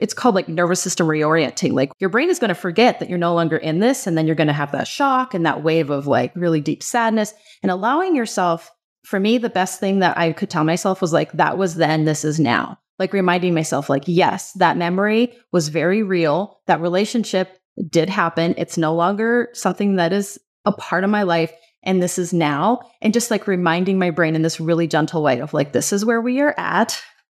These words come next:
and nothing has gone wrong." But I agree with you. It can turn into complicated grief because we're unwilling to move forward, which is why it is so important to be present,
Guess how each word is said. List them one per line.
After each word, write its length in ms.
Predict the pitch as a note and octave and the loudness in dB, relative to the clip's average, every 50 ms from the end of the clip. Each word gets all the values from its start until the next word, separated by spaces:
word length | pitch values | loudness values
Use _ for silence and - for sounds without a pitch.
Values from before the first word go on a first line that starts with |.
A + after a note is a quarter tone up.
| _ _ - G3+ | _ _ -6 -2
and 100 | G3+ G3 | 0 0
nothing 280 | F#3 F#3+ - A#3+ B3 | 0 0 0 0 0
has 160 | C4 C#4 C4 | 0 -2 -2
gone 240 | - C#4+ D4 D4+ C4 G#3+ | -2 0 0 0 0 0
wrong." 300 | G3 F#3 E3+ F3 F#3 F#3 - - - - | 0 0 0 0 -2 -4 -8 -14 -6 -2
But 100 | G#3 F#3+ | 0 0
I 40 | |
agree 240 | F3+ E3+ F3+ G3+ G#3+ | 0 0 0 0 0
with 180 | G#3+ A3 A3 G#3+ | 0 0 0 -2
you. 80 | F3+ E3 | -2 0
It 180 | - F#3+ F#3+ - | 0 0 -2 -2
can 220 | - A3 A3+ G#3 G#3 | -2 0 0 0 0
turn 200 | - G#3+ F#3+ F3+ | 0 0 0 0
into 200 | F3 E3 - F3+ | 0 0 -2 -4
complicated 640 | - G3+ F#3 F3 - F3+ - F#3 E3+ D3+ D3 D3 | 0 0 0 2 0 -2 0 0 0 0 0 0
grief 360 | - F3+ G#3 G3+ F3+ - - | 0 2 2 2 2 2 0
because 300 | E3+ D#3+ - F3+ D#3+ D#3+ | -6 -4 0 0 0 0
we're 140 | E3 E3 - - | 0 -2 0 0
unwilling 600 | F#3 F3+ F3 E3 C#3 E3 F3 E3 D#3 E3 F3 D#3+ | 0 0 0 -2 -2 0 0 2 2 0 0 -2
to 120 | - F3 D#3+ | 0 0 0
move 240 | D3+ D3 C#3+ C#3+ | 2 2 0 -2
forward, 680 | C#3+ - - D#3 D3 D3+ D#3 E3 G#3 A3+ B3 C4+ A#3+ - - _ _ _ _ _ | -4 -4 -4 0 0 0 0 0 0 0 0 0 -2 -4 -12 _ _ _ _ _
which 180 | - G3 F#3+ - | 0 0 2 2
is 160 | F#3 E3+ - F3 E3 - | 2 0 0 -2 -4 -4
why 240 | F3+ F3+ F#3 F#3 F#3+ | -2 0 0 2 2
it 120 | F#3+ F3+ F3 | 2 0 0
is 100 | E3 - | -2 -2
so 240 | - - F3 E3 | -2 0 0 2
important 320 | E3 E3 D#3+ G3 E3+ - D#3+ | 2 0 2 0 0 2 2
to 60 | D#3 | 2
be 100 | D3 D3 | 2 2
present, 500 | D3 - - F3+ F3 D#3+ D#3+ E3+ D#3 | 0 -2 -2 -2 0 0 0 0 -2